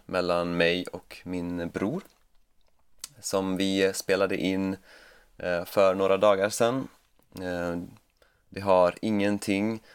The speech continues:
att göra med jul eller nyår, <laughs> eh, utan vi pratar om, eh, om, eh, lite resor. Så vi pratar dels om, eh, hans tid i Norge,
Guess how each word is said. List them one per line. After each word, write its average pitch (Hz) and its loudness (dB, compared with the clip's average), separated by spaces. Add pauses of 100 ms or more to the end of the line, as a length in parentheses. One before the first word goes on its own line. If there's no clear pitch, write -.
(120)
att - -10
göra 92 4
med 87 0
jul 90 0
eller 90 0
nyår, 101 2 (460)
<laughs> - -18
eh, 87 0
utan 90 0
vi 101 0
pratar 92 0
om, 87 0
eh, 82 0 (1400)
om, 87 -4
eh, 80 0
lite 90 2
resor. 110 2 (460)
Så - -10
vi 98 -2
pratar 92 4
dels 90 0 (440)
om, 85 -2
eh, 80 2
hans 85 0
tid 85 -6
i 82 -8
Norge, 101 4